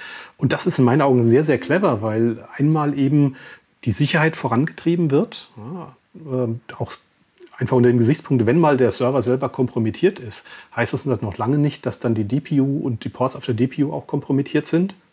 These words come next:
Ja, die sind ja getrennt, berühmtes Air Gap. Und der Vorteil ist eben, es beeinflusst in keinster Art und Weise die Performance der C P U und der Plattform. Das heißt, die Kunden bekommen deutlich mehr Sicherheit bei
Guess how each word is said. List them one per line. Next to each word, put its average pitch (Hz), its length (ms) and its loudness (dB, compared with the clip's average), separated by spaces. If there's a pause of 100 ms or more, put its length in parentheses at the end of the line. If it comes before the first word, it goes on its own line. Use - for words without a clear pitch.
Ja, 127 80 -8
die 127 100 -6
sind 113 160 -2
ja 110 80 0
getrennt, 117 560 -2
berühmtes - 360 -2
Air 127 120 -6
Gap. 165 240 0 (680)
Und 190 380 2 (240)
der 127 80 -4
Vorteil 143 320 0
ist 131 120 -2
eben, 143 380 0
es - 100 -6
beeinflusst - 560 -4
in 131 80 -6
keinster - 380 -8
Art 131 120 -12
und 117 140 0
Weise 120 260 -2
die 117 100 0
Performance 120 580 -4
der 110 160 -2
C 127 200 -2
P 131 180 -2
U 117 80 -2
und 123 80 -6
der 117 80 -4
Plattform. 95 600 -12 (300)
Das - 160 -12
heißt, 117 120 -8
die 131 60 4
Kunden 127 240 -2
bekommen 120 360 0
deutlich 135 400 -2
mehr 117 140 -2
Sicherheit 143 600 -2 (300)
bei 127 360 0